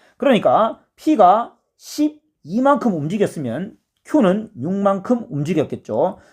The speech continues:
Q가 육만큼 움직였다는 말은 십육 콤마 육이 됐다는 얘기가 되겠습니다. 즉 피큐가 사 콤마 영과 십육 콤마 육일 때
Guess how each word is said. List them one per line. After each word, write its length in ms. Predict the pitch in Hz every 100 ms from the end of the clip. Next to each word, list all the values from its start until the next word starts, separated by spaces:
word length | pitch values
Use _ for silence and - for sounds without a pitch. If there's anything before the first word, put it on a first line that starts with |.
| _
Q가 320 | - 247 170 131
육만큼 440 | 196 220 226 208
움직였다는 540 | - 151 202 190 160 170
말은 420 | 135 127 185 277
십육 560 | - - 208 190 202
콤마 600 | - 208 156 123 185 254 - _ _
육이 200 | 135 170
됐다는 440 | 208 190 175 220 - -
얘기가 280 | 127 147 208
되겠습니다. 540 | 160 131 127 90 - _ _ _ _ _
즉 380 | - 156 190 - _ _
피큐가 680 | - 240 - 240 175 190 -
사 200 | - 170
콤마 260 | - 285 214
영과 340 | 220 196 -
십육 360 | 277 - 208 214
콤마 320 | - 196 127
육일 540 | 127 190 - 190 190 _
때 520 | 214 175 120 87 -